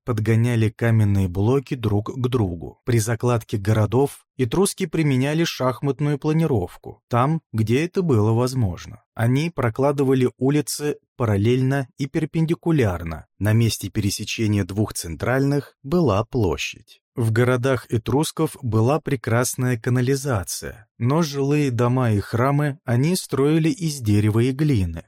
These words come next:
поэтому эти постройки не сохранились. Этруски придумали гладиаторские бои и театр. Очень любили банкеты,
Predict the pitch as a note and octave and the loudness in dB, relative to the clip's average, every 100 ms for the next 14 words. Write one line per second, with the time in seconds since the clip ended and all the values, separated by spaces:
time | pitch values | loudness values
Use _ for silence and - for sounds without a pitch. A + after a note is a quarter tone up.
0 | _ A2 A2 D3 - D#3+ D#3+ - D3+ - | _ 2 4 2 2 0 0 0 -2 -2
1 | F#3 F3+ - - A2 A2 B2 A#2 B2 A#2+ | -4 -2 -2 0 0 0 0 -2 0 -2
2 | A#2 G#2+ - C3 B2 F2+ E2+ - - - | -2 -6 -2 0 2 0 -4 -12 -14 -16
3 | _ - A2+ A2 C3 - - F2 - _ | _ -6 -2 0 0 0 -6 -8 -10 _
4 | - A2 C3 E3 E3 E3+ D#3 C3 G#2 A2+ | -2 0 2 2 2 2 0 2 2 0
5 | A#2 A2 - - F#2+ F#2+ F#2+ G#2+ C#3 - | 0 -4 -6 -6 -4 -2 0 0 0 -4
6 | - A#2 B2+ A#2+ F2+ D#2 - - - _ | -6 -6 -2 -2 -2 -8 -16 -20 -20 _
7 | C3 F3 - D#3+ D3+ C3 G#2+ B2 A2+ F#2 | 0 0 0 -2 0 0 0 2 0 0
8 | F#2+ F#2 C3 C#3 C#3 C#3 A#2+ | -4 -4 -2 -2 0 0 -2